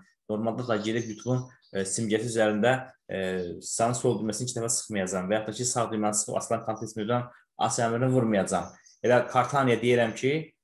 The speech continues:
e, məsəl üçün, e, YouTube-a daxil ol və səsli olaraq deyirəm, komanda verirəm, o həmin əməliyyatı yerinə yetirir. Cortana-nın amma bir dənə mənfi cəhəti odur ki, yəni bütün, e, Win-, əməliyyat sisteminin dili ingilis dilində olmalıdır.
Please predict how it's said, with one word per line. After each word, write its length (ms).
e, 180
məsəl 320
üçün, 400
e, 140
YouTube-a 380
daxil 340
ol 140
və 140
səsli 400
olaraq 300
deyirəm, 260
komanda 320
verirəm, 480
o 220
həmin 260
əməliyyatı 400
yerinə 300
yetirir. 340
Cortana-nın 560
amma 240
bir 140
dənə 180
mənfi 380
cəhəti 260
odur 240
ki, 240
yəni 260
bütün, 320
e, 240
Win-, 320
əməliyyat 320
sisteminin 320
dili 220
ingilis 340
dilində 220
olmalıdır. 640